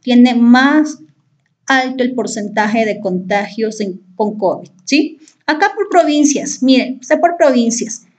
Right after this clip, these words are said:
Acá en Pichincha está más alto esta línea. Entonces, aquí Pichincha, o sea, en Quito, tenemos los casos confirmados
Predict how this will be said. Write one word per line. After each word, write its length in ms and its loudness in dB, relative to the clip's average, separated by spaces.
Acá 300 2
en 180 -2
Pichincha 880 0
está 560 0
más 360 4
alto 720 0
esta 300 -2
línea. 440 -6
Entonces, 760 -2
aquí 220 -14
Pichincha, 680 4
o 20 -4
sea, 160 0
en 140 4
Quito, 640 2
tenemos 640 2
los 220 0
casos 440 -2
confirmados 1300 0